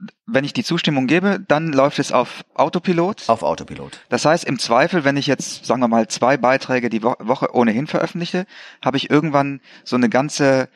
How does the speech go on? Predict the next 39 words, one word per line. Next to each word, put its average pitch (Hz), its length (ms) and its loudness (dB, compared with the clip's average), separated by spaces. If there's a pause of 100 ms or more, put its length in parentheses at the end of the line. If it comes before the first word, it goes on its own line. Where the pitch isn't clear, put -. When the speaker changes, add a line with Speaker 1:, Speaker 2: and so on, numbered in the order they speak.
(240)
Speaker 1:
Horde 170 600 2
von, 131 480 -2 (360)
äh, 120 120 0
laufenden, 143 1000 0 (400)
äh, 117 320 4
Streams, 156 640 0
von 127 220 0
Beiträgen, 139 480 0
die 131 80 0
immer 143 260 0
wieder 131 460 2
neue 120 360 4
Speaker 2:
Wie 120 60 6
es 127 200 0
ja 113 120 2
bei 98 160 0
uns 107 300 0
ja 104 80 2
bei 92 120 2
Nine 104 220 2
to 107 80 -2
Five 98 320 -2
auch - 80 -6
der 87 140 -2
Fall 87 280 -2
ist. - 300 -2 (460)
Wenn 92 100 0
man 92 160 4
sich 92 140 2
jetzt 98 160 0
bei 95 80 2
uns 87 260 2
unseren 98 260 0
Kalender, 98 500 2
unseren, 82 440 0
äh, 85 200 0
Redaktionskalender 92 920 0
anschauen 76 500 -2
würde, 78 320 0